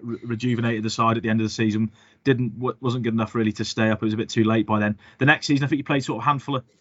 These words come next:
handful of starts, handful of games. You know, the odd goal. Sam, what was that, that season like? Obviously disappointing ending from an Albion point of view, but for yourself, was it just a, a chance to gain more experience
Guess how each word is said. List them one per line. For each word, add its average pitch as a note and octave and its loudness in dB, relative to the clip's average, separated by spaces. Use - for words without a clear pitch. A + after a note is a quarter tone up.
handful C#3+ -4
of B2+ -6
starts, C#3 2
handful C3+ -4
of A2+ -6
games. C3+ -2
You A#2 -2
know, B2+ -2
the B2+ 0
odd B2 0
goal. C3 2
Sam, C#3+ 0
what C#3+ -2
was C3+ -4
that, B2+ 2
that A#2+ 0
season A#2+ -2
like? C#3 -2
Obviously C3 -4
disappointing C3 -2
ending A#2+ 2
from A#2 -4
an A#2+ 0
Albion A2+ 0
point A2+ -4
of G2+ -6
view, B2 -4
but A#2+ -8
for B2+ -10
yourself, C3+ -2
was B2+ -2
it A2+ -6
just C3 -8
a, B2+ -2
a A#2 -6
chance C3+ 0
to C3 -2
gain C3 2
more C3 2
experience C#3 -2